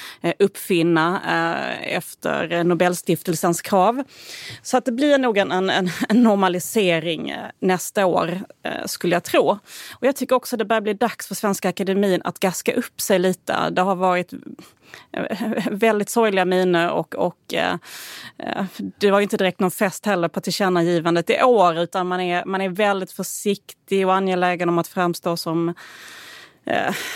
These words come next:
ja, vad ska man säga, sympatisk, ödmjuk och, och så. Ehm, lite av den här gamla spivaktigheten kanske man, eh, och morskheten kanske man ändå kan återerövra,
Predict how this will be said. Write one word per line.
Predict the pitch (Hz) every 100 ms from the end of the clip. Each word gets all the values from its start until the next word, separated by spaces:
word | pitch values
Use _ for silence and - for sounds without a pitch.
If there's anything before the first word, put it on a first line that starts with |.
| - 233 -
ja, | -
vad | - -
ska | 208
man |
säga, | 196 180
sympatisk, | 202 180 185 165 - 165 165
ödmjuk | 170 170 160 165 -
och, | 165 -
och | 175
så. | - 170 196 196 -
Ehm, | - - 101 - 196 - - - - _ _ -
lite | 208 240 269 - 254
av |
den | 320
här | 233
gamla | 196 202 185 175
spivaktigheten | - 208 185 185 170 196 180 165 - 185 196 - -
kanske | 202 185 -
man, | 170 170 - - - - -
eh, | - - -
och | 190 -
morskheten | 185 202 208 - 226 180 - 185
kanske | 196 185 196
man | 185
ändå | 190 185
kan | 196 202
återerövra, | 226 214 220 220 233 294 202 170 180